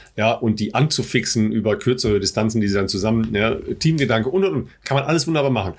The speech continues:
Und da zu sagen, "Nee, das ist jetzt nicht Marathon, da machen wir keine Siegerehrung." Diese Entscheidung, finde ich, kann man wunderbar treffen. Dass man sagt, "Hm,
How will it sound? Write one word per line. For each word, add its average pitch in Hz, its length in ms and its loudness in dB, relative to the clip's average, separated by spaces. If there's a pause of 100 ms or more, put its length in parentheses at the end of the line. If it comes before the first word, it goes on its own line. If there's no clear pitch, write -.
(220)
Und 113 160 0
da 151 100 2
zu 139 140 -2
sagen, 139 260 0
"Nee, 135 320 2 (380)
das - 180 0
ist - 180 0
jetzt 131 160 2
nicht 113 160 -2
Marathon, 120 580 0 (220)
da 107 240 2
machen 120 240 2
wir 120 80 2
keine 113 240 0
Siegerehrung." 117 680 2
Diese 190 200 2
Entscheidung, 196 360 0
finde 190 180 0
ich, - 60 -6
kann 196 120 -2
man 175 120 2
wunderbar 165 260 0
treffen. 147 360 -4 (100)
Dass 110 120 -10
man 117 120 0
sagt, 139 280 0
"Hm, 226 280 -2